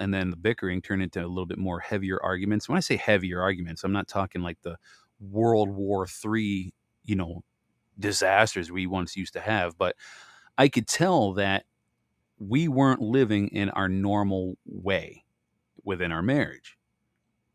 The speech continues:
And I finally caught on to it. I'm like, "Babe," I'm like, "We gotta, we have to get back into prayer here." I said, "Because I can tell you right now, I'm seeing what's happening." I said, "Satan's trying to get into this marriage right now."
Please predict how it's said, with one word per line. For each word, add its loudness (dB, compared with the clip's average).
And 2
I 0
finally 2
caught 0
on 2
to -6
it. -6
I'm -8
like, -8
"Babe," -6
I'm -8
like, -10
"We -4
gotta, -4
we -6
have -4
to -6
get -2
back -2
into -6
prayer 0
here." -6
I -6
said, -8
"Because -8
I -6
can -16
tell -2
you -2
right -4
now, -2
I'm -6
seeing 2
what's -6
happening." 0
I -6
said, -8
"Satan's 0
trying -2
to -4
get -4
into -4
this -8
marriage -4
right -16
now." -14